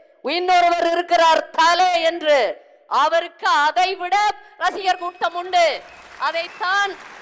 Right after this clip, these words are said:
இங்கே பேசும் பொழுது தம்பி சொன்னார் நினைக்கிறேன். சிவகார்த்திகேயனுக்கும் மிக அதிகமான கூட்டம் உண்டு. விஜய் சேதுபதிக்கு நானே எழுந்து கைதட்டுவேன். தம்பி தனுஷுக்கு அதை விட கூட்டம் உண்டு. யா-, சூர்யாவுக்கு, கார்த்திக்கு,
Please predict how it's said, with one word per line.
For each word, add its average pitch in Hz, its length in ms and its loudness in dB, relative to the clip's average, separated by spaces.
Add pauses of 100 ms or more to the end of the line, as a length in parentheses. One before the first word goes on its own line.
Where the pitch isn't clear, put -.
(140)
இங்கே 349 220 0 (160)
பேசும் 349 400 0
பொழுது 330 340 2 (640)
தம்பி 320 240 -8 (100)
சொன்னார் 294 400 2
நினைக்கிறேன். 240 400 -4 (440)
சிவகார்த்திகேயனுக்கும் 381 1200 0
மிக 349 100 -4 (100)
அதிகமான 349 460 -4 (100)
கூட்டம் 294 360 -4
உண்டு. 202 200 -6 (480)
விஜய் 392 420 0
சேதுபதிக்கு 415 600 -2 (120)
நானே 381 280 -2 (100)
எழுந்து 370 340 -4
கைதட்டுவேன். 294 600 -2 (380)
தம்பி 359 240 -2 (160)
தனுஷுக்கு 466 540 -4 (140)
அதை 359 260 2
விட 494 140 2 (140)
கூட்டம் 349 380 0
உண்டு. 247 260 -2 (440)
யா-, 262 160 -2 (120)
சூர்யாவுக்கு, 359 720 -6 (200)
கார்த்திக்கு, 370 560 -2